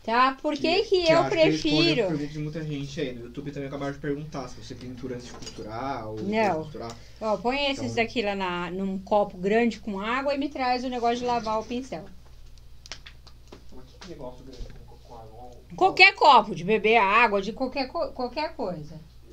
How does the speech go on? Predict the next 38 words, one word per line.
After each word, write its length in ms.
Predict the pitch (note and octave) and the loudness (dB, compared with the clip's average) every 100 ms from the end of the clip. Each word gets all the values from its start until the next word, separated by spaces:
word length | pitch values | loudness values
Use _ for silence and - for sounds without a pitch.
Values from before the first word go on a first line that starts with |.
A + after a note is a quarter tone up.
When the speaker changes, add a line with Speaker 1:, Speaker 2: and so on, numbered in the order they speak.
| - | -20
Speaker 2:
Beleza, 240 | D3+ C#3+ - | -20 -18 -18
não? 680 | - - - - - - F#3+ | -20 -20 -20 -20 -18 -10 -6
Speaker 1:
Maravilha. 720 | G#3+ C4 D#4+ D4+ F#3 E3 D3+ - - - - | 0 2 2 0 -4 -6 -10 -16 -20 -20 -12
Então, 180 | - C4+ | 2 6
a 80 | D4 | 6
coisa 280 | D#4+ D4+ D#4+ | 6 4 4
que 80 | |
eu 60 | D#4+ | 4
mais 320 | C#4 D4+ G4+ | 4 4 4
gosto 400 | D4+ C#4+ C4 C4+ | 8 8 8 4
de 220 | A3 D#4 A#4 | 2 2 4
fazer 720 | A4 D4+ G#3 A#3 D4 D#4+ - | 2 0 2 6 8 6 4
é 200 | B3 B3+ | 2 4
com 220 | C4 D#4 D#4 | 6 4 6
o 20 | |
rostinho 480 | D#4+ D#4 - D4 F4 | 4 2 0 0 0
cheio, 560 | - F#4+ B3 F3+ D#3+ E3+ - | 4 6 6 4 -4 -10 -14
tá? 420 | - G#3 G#3 B3+ F4+ - - - - - - - - - - F#3+ - - - - | -6 0 4 4 2 -8 -20 -20 -18 -18 -18 -18 -18 -18 -6 -6 -6 -12 -12 0
Por 180 | F4+ F#4 | 4 6
que 160 | G4+ | 8
que 80 | B4+ | 10
eu 80 | C5+ | 10
gosto 220 | F4 E4 | 12 10
de 60 | - | 8
pintar 360 | D#4+ D#4 C#4+ | 4 6 6
com 80 | C4+ | 6
o 20 | |
rostinho 480 | B3 C4 C4 B3+ A#3+ | 4 2 0 2 2
cheio? 320 | - A3+ F3 | 2 0 0
Porque 220 | E3+ A#3 D4+ | -4 4 6
a 80 | |
gente 280 | G4 A4 A#4 | 6 4 2
tem 200 | A4+ F4 | 2 2
que 120 | - | 2
ir 220 | E4+ C#4+ B3 | 4 4 4
enchendo 960 | D#4 - F4+ E4 G4 D#4 A3+ G#3 F3+ | 2 0 2 2 4 2 2 0 0
essa 440 | - A3+ B3+ C4+ A#3+ | 0 2 2 0 -4
cabeça 840 | A3 F#3 G3 A#3+ D4 - A3 D#3+ | -2 -2 2 2 2 -2 -6 -6